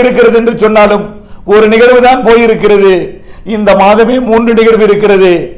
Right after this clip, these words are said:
இருபத்திமூணு, இருபத்தினாலிலே வலிமையான நிகழ்வு, நிறைய மழை தரும் நிகழ்வு, தமிழ்நாடு முழுவதும் மழை தரும் நிகழ்வு, மாத இறுதியில் வருவதும் வலிமையான நிகழ்வு. மே, அது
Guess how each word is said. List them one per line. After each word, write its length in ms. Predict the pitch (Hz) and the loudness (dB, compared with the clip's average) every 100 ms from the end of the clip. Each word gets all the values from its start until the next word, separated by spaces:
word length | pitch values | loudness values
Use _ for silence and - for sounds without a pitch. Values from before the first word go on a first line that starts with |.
| - - 185 | -20 -12 -4
இருபத்திமூணு, 500 | 226 233 - 220 233 226 | 0 0 0 -2 0 0
இருபத்தினாலிலே 640 | 226 240 233 233 247 247 240 | 0 0 0 0 2 2 2
வலிமையான 460 | 233 233 269 247 254 240 | 2 0 0 0 0 -2
நிகழ்வு, 380 | 226 226 226 196 160 - - - | -2 0 0 0 -4 -8 -14 -4
நிறைய 240 | 185 226 240 220 | 0 2 2 2
மழை 160 | 214 220 | 0 0
தரும் 200 | 226 214 | 0 0
நிகழ்வு, 320 | 214 208 202 190 - - - | -2 -2 -2 -4 -6 -16 -6
தமிழ்நாடு 420 | 170 233 254 262 240 | -2 0 2 2 2
முழுவதும் 380 | 240 233 220 214 | 0 0 -2 -2
மழை 140 | 214 208 | 0 0
தரும் 180 | 196 185 | -2 -4
நிகழ்வு, 320 | 170 160 143 - - - - - 160 | -6 -6 -8 -12 -16 -18 -20 -6 0
மாத 240 | 190 208 208 208 | 2 2 2 0
இறுதியில் 340 | 214 214 208 | 0 0 0
வருவதும் 420 | 202 208 214 208 190 | 0 0 0 0 0
வலிமையான 380 | 214 220 220 214 | 0 0 0 0
நிகழ்வு. 280 | 190 185 180 151 - - - - 160 | 0 0 -2 -6 -10 -16 -16 -10 -4
மே, 100 | 214 214 - - - - - - - - - 170 | -2 -2 -6 -14 -16 -18 -20 -20 -18 -16 -8 -2
அது 120 | 185 | 0